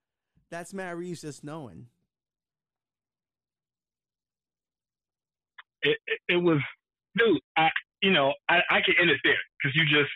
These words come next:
Speaker 2: legitimately just summed it all up, and that was brilliant, uh,
Speaker 1: Yeah.
Speaker 2: observation, and,
Speaker 1: Let's,
Speaker 2: you
Speaker 1: let's,
Speaker 2: know, so,
Speaker 1: let's get
Speaker 2: yeah.
Speaker 1: to our guy. He's, listen,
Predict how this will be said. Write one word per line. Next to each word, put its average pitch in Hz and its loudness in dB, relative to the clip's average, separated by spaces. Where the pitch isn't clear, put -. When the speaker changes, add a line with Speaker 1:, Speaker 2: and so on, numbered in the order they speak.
Speaker 2:
legitimately 139 2
just 123 -2
summed 123 0
it 120 2
all 113 0
up, 113 -2
and 110 -4
that 107 -2
was 107 -8
brilliant, 104 -2
uh, 110 2
Speaker 1:
Yeah. 117 0
Speaker 2:
observation, 110 -4
and, 104 -2
Speaker 1:
Let's, - -12
Speaker 2:
you 127 -2
Speaker 1:
let's, 113 -2
Speaker 2:
know, 101 -4
so, 104 0
Speaker 1:
let's 101 -6
get 185 -8
Speaker 2:
yeah. 110 0
Speaker 1:
to 90 -6
our 156 -12
guy. 139 -14
He's, 208 -12
listen, 135 -18